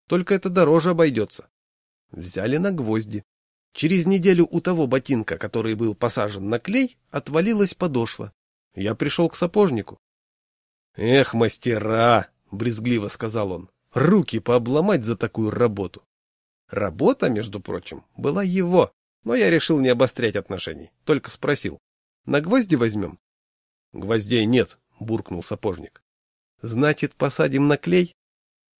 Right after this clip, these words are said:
Сапожник отрицательно мотнул головой, выловил негнущимися пальцами из обрезков кожи и резины какую-то занозу, сунул ее мне под нос и сказал:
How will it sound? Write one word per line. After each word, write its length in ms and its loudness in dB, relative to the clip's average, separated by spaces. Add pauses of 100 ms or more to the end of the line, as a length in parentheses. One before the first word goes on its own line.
(140)
Сапожник 640 0
отрицательно 720 -2
мотнул 400 -4
головой, 440 -2 (120)
выловил 580 2
негнущимися 800 0
пальцами 540 -2
из 140 -4
обрезков 480 -2
кожи 300 -4
и 180 -6
резины 460 -2
какую-то 600 -6
занозу, 640 -2 (220)
сунул 400 4
ее 240 0
мне 180 0
под 220 -6
нос 280 -2
и 100 -4
сказал: 500 -6